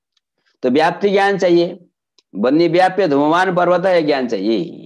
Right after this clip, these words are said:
किंतु धूमत्वेन धूम का ज्ञान न होने पर भी, आलोकत्वेन आलोक का ज्ञान न होने पर भी, जैसे मान लीजिए धूम हो गया व्याप्य, बनने का व्याप्य कौन हो गया?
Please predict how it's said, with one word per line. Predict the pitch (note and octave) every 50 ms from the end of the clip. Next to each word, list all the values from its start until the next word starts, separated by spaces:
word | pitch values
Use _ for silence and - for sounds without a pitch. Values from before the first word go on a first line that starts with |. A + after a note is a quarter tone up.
| - - - _ _ _ _ _
किंतु | - E3 E3+ - G3
धूमत्वेन | F3 C#3 B2+ B2 C3+ E3 E3+ E3 - F#3+ F#3+ F#3+ G3 G3+ G3
धूम | E3+ C3 C#3 C#3+ D#3 E3 D#3+
का | D#3 E3+ E3+ E3+
ज्ञान | D#3+ C#3+ D3+ D3 D3 D#3 D#3 D3+
न | C#3+ C#3+
होने | D3+ D3 C#3 C#3 C3 C3 D3 D#3
पर | D#3 D#3 A#2+ G#2+
भी, | G#2 C3 C3+ A#2 F2+ - - - _ _ _ _ - _ _ -
आलोकत्वेन | - B2+ C#3+ D#3 F3 F3+ E3 F3 F3+ F3+ - F3+ F3+ F3+ F3+
आलोक | F#3 F3 D#3+ D3+ D3+ D#3 D#3+ D#3+ D#3 D#3
का | E3 D3+ D#3
ज्ञान | D3 D3+ D3+ D3+ D#3 D#3
न | D3+
होने | D3 C3+ C3+ C3+ C#3+ D3
पर | C#3+ - A2+ G#2+
भी, | A#2 C3+ C3 - - - - _ _ _ -
जैसे | A2 B2 - D#3
मान | D3 D#3 D3+ D#3
लीजिए | D#3+ D#3 D#3+ D#3
धूम | C3 A#2+ C#3 D#3+ D#3+
हो | D3+ D3
गया | D3+ D3+ C#3+
व्याप्य, | B2+ C3+ C#3 C3+ - - - D3+ - - - _ _ _ _ _ _ _ _ -
बनने | A2 A#2+ C3+ C#3+ C#3
का | D#3 D3
व्याप्य | D3 D#3 D3+ D3+ D#3+ D3+
कौन | E3 F3+ F3+
हो | F3 E3+
गया? | E3 E3 E3+ E3 E3+ F#3+ F#3+ -